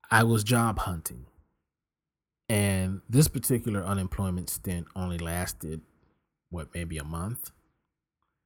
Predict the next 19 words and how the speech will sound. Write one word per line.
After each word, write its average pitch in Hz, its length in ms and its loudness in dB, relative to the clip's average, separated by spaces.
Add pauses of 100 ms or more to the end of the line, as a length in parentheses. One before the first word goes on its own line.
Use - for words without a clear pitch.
(280)
This 104 200 -2
is 92 220 -6
the 95 300 -2
shortest 95 560 0
stint 90 480 -4
of 85 280 -6
unemployment 82 560 -4
I 73 120 -6
had 65 360 -12 (920)
ever. 156 360 -8 (1040)
Um, 95 580 4 (2250)
so 117 360 6
I 98 140 6
found 131 400 4
this 131 140 4
job, 82 460 -2 (440)
and 90 300 -2
in 120 240 2
the, 113 380 0